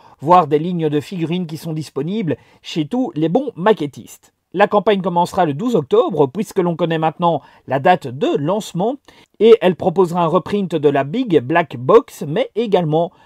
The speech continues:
la nouvelle extension Operation Gain,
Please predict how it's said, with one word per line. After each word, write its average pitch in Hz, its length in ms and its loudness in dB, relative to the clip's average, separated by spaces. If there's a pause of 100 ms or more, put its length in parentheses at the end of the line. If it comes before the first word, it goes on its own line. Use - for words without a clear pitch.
(160)
la 151 220 2
nouvelle 165 460 4
extension 180 760 -2 (140)
Operation 175 580 2
Gain, 139 560 -2